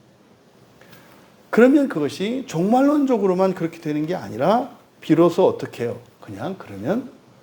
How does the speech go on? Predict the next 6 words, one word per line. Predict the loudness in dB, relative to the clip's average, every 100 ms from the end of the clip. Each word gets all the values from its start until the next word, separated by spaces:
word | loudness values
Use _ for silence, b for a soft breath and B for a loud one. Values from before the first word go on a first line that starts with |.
| _ -8
이 | -6
세상에서 | -6 -10 -12 -16 -12 -10 -10 B B B -14
잘 | -8 -8 -8
먹고 | -12 -12
잘 | -10 -10 -10
사고 | -12 -14 -12 -14